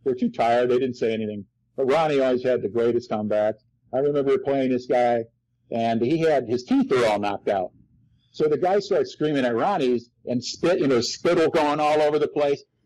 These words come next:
Nobody can understand what the guy's saying, the defensive lineman screaming at Ronnie. Ronnie turns around, walks two steps toward our huddle, turns around and goes,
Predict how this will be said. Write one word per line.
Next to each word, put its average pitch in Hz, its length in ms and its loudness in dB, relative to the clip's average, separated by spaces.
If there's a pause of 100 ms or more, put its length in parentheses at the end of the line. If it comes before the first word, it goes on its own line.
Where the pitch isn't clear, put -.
(120)
Nobody 190 340 2
can 156 160 -4
understand 143 320 -2
what 139 120 -4
the 131 60 -2
guy's 123 300 0
saying, 190 300 0
the 113 60 -2
defensive 131 460 -2
lineman 143 300 -2
screaming 131 380 0
at 135 80 0
Ronnie. 175 320 -2 (840)
Ronnie 208 400 2 (380)
turns 226 280 0
around, 123 400 2
walks 135 380 0
two 196 180 -2
steps - 360 -2
toward 143 180 2
our 170 160 2
huddle, 113 300 2
turns 165 300 -6
around 143 240 0
and - 80 -8
goes, 110 220 0